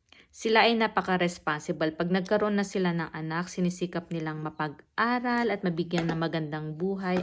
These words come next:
ang kanilang mga anak. Kaya swerte yung mga Indians na yung mga magulang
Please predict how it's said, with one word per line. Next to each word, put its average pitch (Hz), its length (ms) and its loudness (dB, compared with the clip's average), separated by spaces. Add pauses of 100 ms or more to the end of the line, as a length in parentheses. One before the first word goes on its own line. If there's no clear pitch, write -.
ang 170 80 -6
kanilang 156 480 -8
mga 147 240 -12
anak. 139 320 -12 (640)
Kaya 175 400 4
swerte 226 800 4
yung 208 160 2
mga 180 320 4
Indians 165 640 -2
na 165 80 2
yung 160 160 -2
mga 156 240 -6
magulang 190 640 2